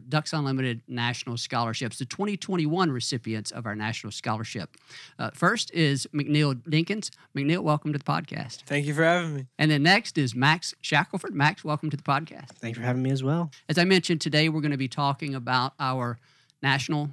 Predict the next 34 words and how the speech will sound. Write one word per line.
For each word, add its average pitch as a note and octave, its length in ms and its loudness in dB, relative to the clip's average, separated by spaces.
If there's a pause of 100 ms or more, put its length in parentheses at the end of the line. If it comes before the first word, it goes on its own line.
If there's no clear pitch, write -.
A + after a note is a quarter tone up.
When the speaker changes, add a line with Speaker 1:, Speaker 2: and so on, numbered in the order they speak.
Speaker 1:
Scholarship C3+ 680 -2
Program, E3 520 -6
recent C3+ 480 -2
recipients. C#3 580 -4
We're F3 80 -8
gonna C3 200 -4
hear A#2 200 -6
firsthand C3+ 640 -6
from A2+ 260 -10
them C3+ 500 -2
on A#2 300 -6 (120)
why C#3+ 260 2
they D#3+ 160 2
got C#3 220 2
involved C3 460 0
in C3 100 -2
Ducks B2+ 240 -4
Unlimited, B2+ 380 -4
how C#3+ 260 0
they D#3 140 -2
got C#3 160 2
involved, B2+ 400 2
and B2 100 -4
what F3+ 140 2
it's - 160 -8
like C#3+ 240 0
to D3+ 100 -10
be C#3 320 2 (380)
recipient C#3 540 -2
of A#2 300 -8
one C3+ 180 -2
of A#2+ 100 -4
these A#2+ 200 -2
awards. A#2 480 -2